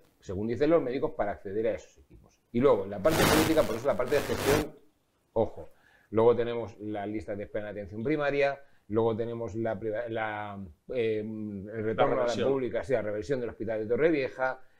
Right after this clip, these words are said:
Speaker 1: el caso del despido de la menor abusada por el marido de otra del hospital de Torrevieja, es decir, una serie de cosas que al final llevaron a Chimo Puig a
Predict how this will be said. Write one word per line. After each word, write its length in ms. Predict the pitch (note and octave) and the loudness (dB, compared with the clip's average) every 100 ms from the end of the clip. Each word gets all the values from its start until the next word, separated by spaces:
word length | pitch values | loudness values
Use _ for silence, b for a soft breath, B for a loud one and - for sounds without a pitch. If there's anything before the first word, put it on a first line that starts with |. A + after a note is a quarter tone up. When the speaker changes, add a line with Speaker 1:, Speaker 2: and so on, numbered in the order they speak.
| b b b | b b b
Speaker 1:
el 180 | B2+ A#2+ | 2 4
caso 260 | B2 A2+ C3 | 0 0 0
del 100 | A#2 | 0
despido 440 | A#2 B2 A#2+ A#2 | -2 -2 0 2
de 240 | A#2 A2+ | 0 0
la 120 | A2 G#2 | -4 -6
menor 240 | A2+ A#2 | -6 -2
abusada 480 | A2+ G#2+ A#2+ A2+ G2+ | -2 -2 -2 -2 0
por 100 | G#2+ | -2
el 60 | G#2+ | -2
marido 280 | G#2+ G#2+ G#2+ | -2 -2 -2
de 80 | |
otra 160 | A2 A2 | -2 -2
del 80 | G#2+ | -2
hospital 260 | A2 G#2+ | -2 0
de 80 | A#2+ | 0
Torrevieja, 500 | B2+ C#3+ B2+ A#2 C3 | 2 0 0 0 0
es 60 | A#2 | -2
decir, 160 | A#2 A2 | -2 -6
una 120 | G#2 | -4
serie 180 | B2 C3 | -2 -2
de 80 | |
cosas 240 | B2+ B2+ D#3 | -4 -8 -2
que 140 | C#3+ | 2
al 100 | A#2+ | 2
final 400 | - B2+ D3 E3+ | 0 -4 0 2
llevaron 320 | C#3+ C3 C#3 | 4 2 2
a 80 | B2 | -4
Chimo 240 | - B2+ A#2 | -6 -8 -4
Puig 180 | C#3 - _ _ _ _ - | -6 -8 _ _ _ _ 2
a 400 | C3 C#3+ C#3+ | 4 2 -2